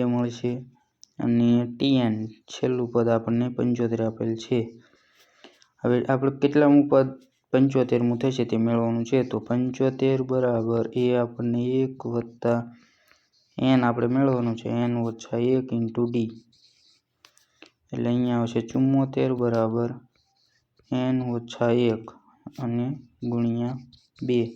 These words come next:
ચુમ્મોતેર ભાગ્યા બે કરીએ એટલે બે તેરી છ, એક ચાર, બે સત્તા ચૌદ. અહીંયા આવશે સાડત્રીસ બરાબર એન ઓછા એક.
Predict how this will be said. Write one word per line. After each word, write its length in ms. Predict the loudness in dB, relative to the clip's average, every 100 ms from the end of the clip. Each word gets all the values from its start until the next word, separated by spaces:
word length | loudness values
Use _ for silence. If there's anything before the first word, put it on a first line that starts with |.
| -18 _ _ _ -20 -20 -20 -6
ચુમ્મોતેર 440 | 2 2 4 2
ભાગ્યા 380 | 2 0 0 0
બે 60 | 2 2
કરીએ 340 | 0 0 0
એટલે 320 | 0 0 0 0 -2 -10 _ _ _ _ _ _ _ _ _ _ _ _ _ _ _ _ _ 0
બે 100 | 2 2
તેરી 420 | 2 -2 0 -4 -6 -14
છ, 100 | -2 2 2 0 -6 -14 _ _ _ _ _ -8
એક 220 | -6 -6 -4
ચાર, 240 | -2 0
બે 180 | 0 2 0
સત્તા 440 | -2 -6 -4 -4
ચૌદ. 320 | 0 2 2 -4 -12 _ _ -20 _ _ _ _
અહીંયા 280 | -2 0 -2
આવશે 180 | -4 -6
સાડત્રીસ 600 | -2 0 0 -2 -4 -4 -2
બરાબર 420 | 0 0 0 -2 -2
એન 200 | -4 -4 -4 -6
ઓછા 480 | -8 -10 -6 -6 -2 0
એક. 220 | 0 -2